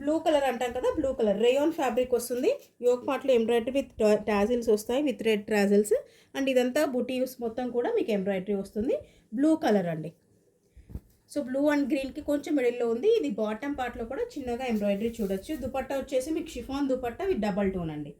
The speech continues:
రెడ్ కలర్ and బ్లూ కలర్ కాంబినేషన్‌లో మీకు దుపట్టా వస్తుంది.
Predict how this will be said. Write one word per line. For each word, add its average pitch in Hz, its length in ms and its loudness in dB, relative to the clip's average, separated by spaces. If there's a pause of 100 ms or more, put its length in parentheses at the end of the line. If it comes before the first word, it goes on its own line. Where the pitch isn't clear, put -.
(600)
రెడ్ 294 260 -2
కలర్ 370 240 2
and 330 140 4
బ్లూ 247 200 0
కలర్ 269 260 -2
కాంబినేషన్‌లో 226 560 -2
మీకు 285 180 0
దుపట్టా 214 400 -4
వస్తుంది. 247 360 -4